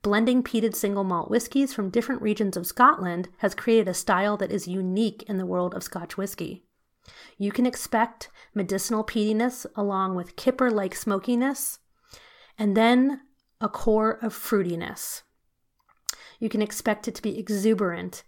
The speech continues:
intense, and fresh, but highly drinkable.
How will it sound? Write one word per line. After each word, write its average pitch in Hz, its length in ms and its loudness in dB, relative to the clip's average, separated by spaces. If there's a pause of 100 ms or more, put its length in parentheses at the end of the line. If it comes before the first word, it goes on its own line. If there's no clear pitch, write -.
(120)
intense, 214 720 0
and 214 160 0
fresh, - 600 -4 (360)
but 208 140 0
highly 202 360 0
drinkable. 185 640 -8